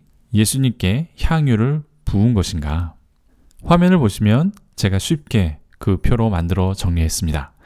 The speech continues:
마태복음과 마가복음은 같은 사건이 기록된 것입니다. 마태복음과 마가복음 모두 베다니 시몬의 집에서 유월절 이틀 전 한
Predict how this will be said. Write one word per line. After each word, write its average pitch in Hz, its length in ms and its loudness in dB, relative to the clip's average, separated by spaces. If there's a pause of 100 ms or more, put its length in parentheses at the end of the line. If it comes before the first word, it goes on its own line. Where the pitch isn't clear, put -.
(460)
마태복음과 143 960 0 (160)
마가복음은 110 920 -2 (460)
같은 - 420 -2
사건이 139 640 -2
기록된 95 420 -2
것입니다. 80 520 -2 (500)
마태복음과 135 880 2
마가복음 101 560 0
모두 90 440 -2 (360)
베다니 110 640 2 (140)
시몬의 143 640 0
집에서 95 600 -2 (480)
유월절 117 680 2
이틀 113 360 0
전 85 240 -2
한 156 360 -2